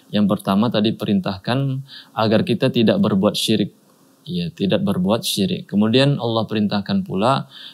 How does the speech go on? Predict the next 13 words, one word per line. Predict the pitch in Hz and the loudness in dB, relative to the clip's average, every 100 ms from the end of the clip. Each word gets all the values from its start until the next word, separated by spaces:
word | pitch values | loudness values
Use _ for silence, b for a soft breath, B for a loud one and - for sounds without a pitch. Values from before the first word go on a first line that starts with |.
| B | B
agar | 113 123 120 | 2 4 4
kita, | 120 110 135 156 160 139 - - | 4 4 4 6 4 2 -4 -14
ya, | - 101 95 | -2 2 2
berbakti | 95 101 92 104 - | 2 2 2 0 -4
kepada | 120 110 98 95 113 131 123 b b b - | -6 -4 -4 -2 -2 -2 -6 b b b -2
kedua | 113 120 120 | 2 6 6
orang | 120 117 | 4 0
tua | 117 110 | 0 0
kita. | 107 110 107 92 - - _ _ _ - | 0 2 2 2 -2 -14 _ _ _ -6
Ya, | 95 90 | -2 0
kemudian | 98 107 110 127 127 | 2 4 6 6 4
yang | 117 113 | 4 4
berikutnya, | 104 98 98 - 131 170 - | 2 2 -2 0 2 4 2